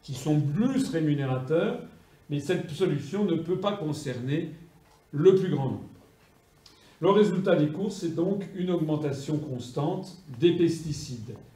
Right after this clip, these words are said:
On le constate dans le Lot-et-Garonne. Dans le Lot-et-Garonne, les producteurs de fruits et légumes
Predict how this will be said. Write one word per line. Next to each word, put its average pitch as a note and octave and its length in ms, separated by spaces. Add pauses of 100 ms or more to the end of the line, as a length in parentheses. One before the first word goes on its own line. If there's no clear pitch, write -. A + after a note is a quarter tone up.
(280)
On B3 120
le A3+ 120
constate G3+ 540
dans G3+ 120
le F3 100
Lot-et-Garonne. E3+ 680 (840)
Dans A3+ 140
le A#3+ 120
Lot-et-Garonne, A3+ 640
les E3+ 100
producteurs A3+ 540
de F3+ 80
fruits E3 380
et E3 40
légumes D#3+ 500